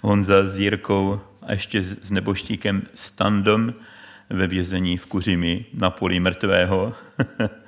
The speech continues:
A zvěstovali mi evangelium,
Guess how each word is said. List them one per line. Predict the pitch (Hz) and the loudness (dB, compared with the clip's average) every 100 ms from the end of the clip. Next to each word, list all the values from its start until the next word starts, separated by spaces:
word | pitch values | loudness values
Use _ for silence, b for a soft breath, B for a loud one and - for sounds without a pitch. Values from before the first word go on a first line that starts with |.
| B B B B B B B B _ _ _ _ _ _ - | B B B B B B B B _ _ _ _ _ _ -6
A | 101 | -2
zvěstovali | 101 95 - 101 101 95 | -2 -2 -2 0 0 0
mi | 95 92 90 - | 0 -2 -4 -8
evangelium, | - 95 90 85 85 85 82 80 | -8 -4 -2 -2 -2 -2 -4 -6